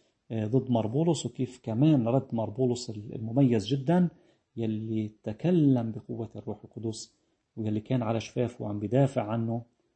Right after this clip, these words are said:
وهون كيف، آه، آه، بوقت السجن بقي لفترة، وبعدين تغير الحكم من، آه، فيليكس وخلفه بوركيوس فوستوس.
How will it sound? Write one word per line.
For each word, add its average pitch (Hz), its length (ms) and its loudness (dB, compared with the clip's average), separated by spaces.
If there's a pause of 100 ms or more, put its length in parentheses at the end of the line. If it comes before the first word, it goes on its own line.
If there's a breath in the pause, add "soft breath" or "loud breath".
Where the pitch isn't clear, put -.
(140)
وهون 117 320 0
كيف، 123 600 -4
آه، 104 580 -4 (380)
آه، 113 100 -6
بوقت 113 380 -2
السجن 110 420 -4
بقي 101 200 0
لفترة، 139 640 -2 (160)
وبعدين 113 420 -2
تغير 113 300 -4
الحكم 123 520 -4 (340)
من، 117 320 0 (360)
آه، 117 140 -8
فيليكس 170 600 -2 (240)
وخلفه 120 640 -4
بوركيوس 117 480 0
فوستوس. - 680 -12